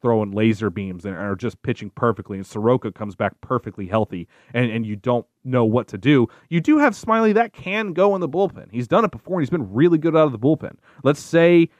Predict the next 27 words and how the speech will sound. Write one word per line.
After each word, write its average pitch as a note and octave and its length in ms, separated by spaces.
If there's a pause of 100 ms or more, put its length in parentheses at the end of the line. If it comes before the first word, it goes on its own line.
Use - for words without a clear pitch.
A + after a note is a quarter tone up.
(140)
you F#3+ 140
can, F3 220
you F#3+ 120
can F#3 140
float F#3 340
around F#3 200
with C#3+ 100
that. G#2 60
And A2+ 100
anytime A#3 400
you G3 60
can C#3 180
make D3 200
your C#3 80
team C3 360
better, D3+ 340 (200)
that's - 340
really A#3 280
the D3+ 120
only D#3 180
objective. A2+ 500
And G2+ 100
Smiley C#4 360
does C#3+ 320
make B2 240
you G2+ 80
better. - 460